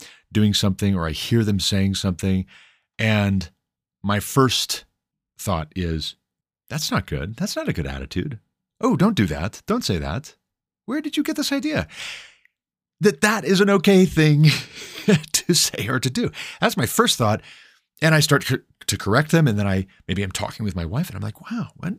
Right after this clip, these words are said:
what are they watching on T V? Or what are they playing? Who are they hanging out with?" And then maybe, just maybe, as my wife and I are talking about it,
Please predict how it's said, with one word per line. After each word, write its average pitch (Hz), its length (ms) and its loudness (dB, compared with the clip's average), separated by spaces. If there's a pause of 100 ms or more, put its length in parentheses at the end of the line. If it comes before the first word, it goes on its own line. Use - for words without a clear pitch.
(100)
what - 180 -12
are 294 40 -10
they 262 100 -8
watching 110 520 -6
on 69 140 -6
T 107 200 -2
V? 110 220 2
Or 95 40 -2
what 110 160 -2
are 147 40 0
they 117 160 -2
playing? 104 580 -4 (320)
Who 214 140 0
are 214 60 0
they 117 80 -2
hanging 95 400 -4
out 95 160 -2
with?" 104 220 -4 (440)
And 123 200 2
then 175 400 4 (720)
maybe, 160 340 4
just 147 240 0
maybe, 110 420 0
as 95 280 -2
my 90 100 -2
wife 98 300 -2
and 92 80 -2
I 82 80 -2
are 80 100 -4
talking 143 420 -4
about 76 240 -4
it, 78 120 -6